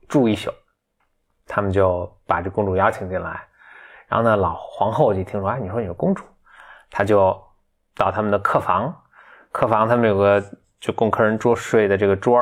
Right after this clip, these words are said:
呃，那个，呃，床嘛，有二十层这个床垫，有二十层褥子啊什么的，反正就几十层。然后她这个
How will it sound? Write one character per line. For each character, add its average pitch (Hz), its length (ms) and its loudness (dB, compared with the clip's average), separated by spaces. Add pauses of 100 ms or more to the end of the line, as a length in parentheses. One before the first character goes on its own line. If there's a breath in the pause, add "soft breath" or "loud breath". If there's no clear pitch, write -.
(120)
呃， 113 120 4
那 101 120 0
个， 95 180 0
呃， 90 300 0 (240)
床 85 320 -6
嘛， 107 140 -4 (800 loud breath)
有 92 580 2 (200 soft breath)
二 139 200 2
十 127 200 0
层 107 400 -2
这 107 180 2
个 90 360 0 (400)
床 107 280 -2
垫， 117 300 0
有 87 60 -4
二 123 280 2
十 95 60 -6
层 117 160 -4
褥 135 280 2
子 - 100 -8
啊 - 180 -8
什 - 120 -12
么 - 80 -18
的， 92 100 -12
反 87 140 -2
正 110 220 -2
就 123 140 -2
几 107 160 -4
十 131 120 0
层。 104 320 -6
然 101 120 2
后 107 200 0
她 - 140 -4
这 117 80 2
个 104 240 2